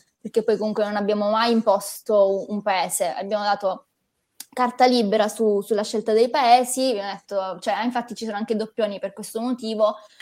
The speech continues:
perché non abbiamo voluto limitare, mm,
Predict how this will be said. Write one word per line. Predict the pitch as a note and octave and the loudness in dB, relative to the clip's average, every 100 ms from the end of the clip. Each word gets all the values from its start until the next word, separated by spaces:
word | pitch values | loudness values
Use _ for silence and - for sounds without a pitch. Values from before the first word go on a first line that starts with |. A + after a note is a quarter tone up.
| - | -12
perché | - G#3+ A#3 | -6 -4 -2
non | G#3+ | 0
abbiamo | G#3+ A3 G3+ | 0 0 0
voluto | G3+ G3+ G#3+ | -2 -4 -6
limitare, | G#3 G3+ G3 G#3 G3 F#3+ F#3+ F#3+ F#3+ F#3 | -6 -8 -4 0 2 2 0 -2 -2 -4
mm, | F#3 F#3 F3+ | -6 -10 -12